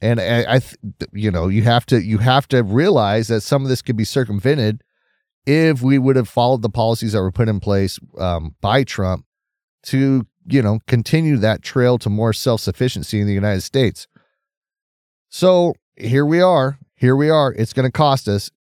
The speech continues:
You know, we're, we're, we're, we're running with a tight, tightened belt already. Inflation's through the roof, and this is just gonna make it worse.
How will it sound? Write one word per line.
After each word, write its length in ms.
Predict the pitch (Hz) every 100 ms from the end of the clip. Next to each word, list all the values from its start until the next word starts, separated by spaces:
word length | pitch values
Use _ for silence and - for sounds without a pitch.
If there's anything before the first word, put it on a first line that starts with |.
| _ _
You 200 | - 110
know, 260 | 101 113 113
we're, 260 | 82 117 113
we're, 280 | 107 113 - -
we're, 260 | 104 107
we're 260 | - 104 98
running 500 | 95 127 135 120 -
with 260 | - 123 107
a 40 |
tight, 320 | 98 - 143 - 110 -
tightened 340 | 143 127 123
belt 220 | 127 135
already. 420 | 123 113 120 143
Inflation's 580 | 120 101 135 131 120 110
through 180 | - 131
the 100 | 113
roof, 360 | 117 143 147 -
and 220 | 98 101
this 160 | 117 98
is 40 |
just 220 | 98 120 -
gonna 140 | 107
make 200 | 101 92
it 60 | 80
worse. 420 | 78 71 -